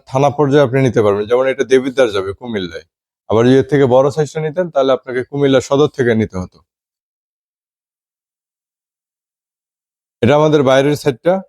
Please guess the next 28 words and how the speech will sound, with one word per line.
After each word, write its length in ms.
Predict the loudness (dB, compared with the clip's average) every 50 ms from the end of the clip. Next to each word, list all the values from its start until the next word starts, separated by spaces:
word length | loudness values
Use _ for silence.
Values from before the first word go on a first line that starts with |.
| _ _ _ _ _ _ _ _ _ _ _ _ _ _ _ _
এটা 80 | 0 2
অনেক 220 | 2 4 2 2 2 0
স্ট্যান্ডার্ড 520 | 0 0 0 0 2 2 2 2 2 0 -2 -8 -16 _ _ -2
এবং 160 | 0 2 2 4
অনেক 260 | 2 2 2 0 0 -2 -6 -6
মজবুত। 460 | -2 0 0 2 2 2 0 0 -2 -2 -8 _ _ _ _ _ _ _ _ _ _ _ _ _ _ _ _ _ _ _ _ _ _
আপনার 220 | -6 0 2 2 4
ইনকিউবেটর 540 | 4 4 4 4 4 4 4 4 4 2 2
কেনার 280 | 0 -2 0 2 4 4
আগে 140 | 4 4 4
অবশ্যই 460 | 2 2 0 -4 -2 2 2 2 2 0 -2 -8 -14 _ _ -8 -2
ভিডিও 280 | -2 0 2 4 4 4 4
যাচাই 300 | 2 0 0 0 0 0
বাছাই 300 | 0 0 0 -2 -4 -2
করে 200 | 0 0 0 0
নেবেন। 260 | 0 -2 -4 -6 -8 -10 -12 _ _ _
আর 140 | -6 -4 -2
ইনকিউবেটর 440 | -2 -2 0 2 2 2 2 2 2
নিতে 240 | 2 0 0 0 0
হলে, 200 | 0 2 2 4 4
আমাদের 280 | 4 4 4 2 2 0
ইনকিউবেটর 400 | -2 -4 -4 -4 -2 -2 -4 -6
নিতে 200 | -8 -10 -6 -4 -4
হলে 160 | -2 -2 0 -2
এই 200 | -2 -2 -4 -8 -12 _ _ _ _ -4
নাম্বারে 280 | 0 0 2 2 2 2
যোগাযোগ 360 | 2 2 2 2 2 0 -2
করবেন। 340 | -2 _ -6 -6 -6 -8